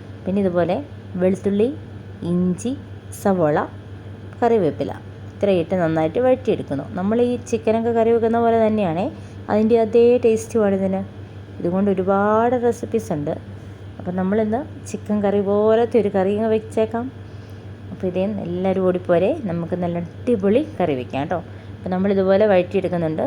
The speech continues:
നന്നായിട്ട് സിമ്മിലിട്ട് ഇത് വഴറ്റിയെടുക്കണം. ഇത് കണ്ടോ, പെട്ടെന്ന് അങ്ങ്, ഉം, ഫുൾ തീയിലിട്ടിട്ടുണ്ടെങ്കിൽ സംഭവം കരിഞ്ഞു പോവും. അപ്പോൾ ഇത് നമ്മൾ നന്നായിട്ട് വഴറ്റിയെടുക്കണം. കുറച്ച് ഉപ്പും കൂടി ഇട്ട് ഇപ്പം പെട്ടെന്ന് വഴന്ന് കിട്ടും കേട്ടോ. കുറച്ച്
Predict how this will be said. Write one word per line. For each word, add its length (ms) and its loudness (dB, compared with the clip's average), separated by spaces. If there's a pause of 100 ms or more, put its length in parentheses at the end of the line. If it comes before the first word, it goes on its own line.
(200)
നന്നായിട്ട് 680 0
സിമ്മിലിട്ട് 440 -2 (100)
ഇത് 120 -2
വഴറ്റിയെടുക്കണം. 560 2 (640)
ഇത് 140 -4
കണ്ടോ, 180 -2 (540)
പെട്ടെന്ന് 480 -2
അങ്ങ്, 160 0 (320)
ഉം, 120 -4 (140)
ഫുൾ 220 0
തീയിലിട്ടിട്ടുണ്ടെങ്കിൽ 680 0 (220)
സംഭവം 360 0
കരിഞ്ഞു 340 2
പോവും. 180 -2 (280)
അപ്പോൾ 200 -8
ഇത് 80 -4 (100)
നമ്മൾ 240 -4
നന്നായിട്ട് 380 -2
വഴറ്റിയെടുക്കണം. 520 0 (360)
കുറച്ച് 300 0
ഉപ്പും 220 -2
കൂടി 140 2
ഇട്ട് 180 0 (480)
ഇപ്പം 240 -4
പെട്ടെന്ന് 380 0
വഴന്ന് 260 0
കിട്ടും 200 -6
കേട്ടോ. 160 -4 (400)
കുറച്ച് 220 -4